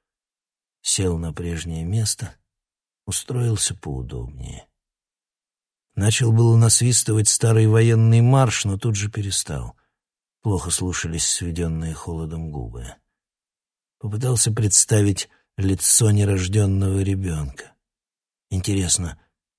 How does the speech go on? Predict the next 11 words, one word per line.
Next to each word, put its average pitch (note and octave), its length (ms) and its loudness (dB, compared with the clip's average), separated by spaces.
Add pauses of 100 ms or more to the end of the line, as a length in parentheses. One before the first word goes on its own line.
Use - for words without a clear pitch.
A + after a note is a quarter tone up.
(160)
сможет A2 520 -4
ли A2 80 -4
он F#2+ 140 -4
когда-нибудь E2+ 680 -10
его E2+ 320 -12
увидеть, D2 600 -12 (680)
пусть - 280 -8
и E2 40 -8
в D#2 100 -14
другой D2+ 420 -8
жизни? D2 540 -14